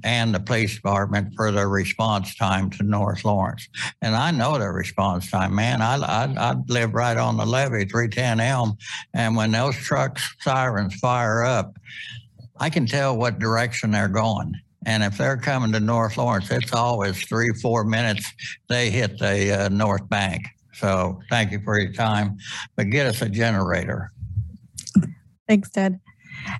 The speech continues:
Speaker 2: Any further comments in, in the room?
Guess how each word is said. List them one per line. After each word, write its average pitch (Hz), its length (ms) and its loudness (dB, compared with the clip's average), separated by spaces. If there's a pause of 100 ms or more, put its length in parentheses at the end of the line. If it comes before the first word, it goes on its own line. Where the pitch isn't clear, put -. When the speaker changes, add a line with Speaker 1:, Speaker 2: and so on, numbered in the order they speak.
Speaker 2:
Any 240 540 2
further 240 400 0
comments 240 400 0
in, 226 340 2 (120)
in 240 140 2
the 226 80 4
room? 320 180 2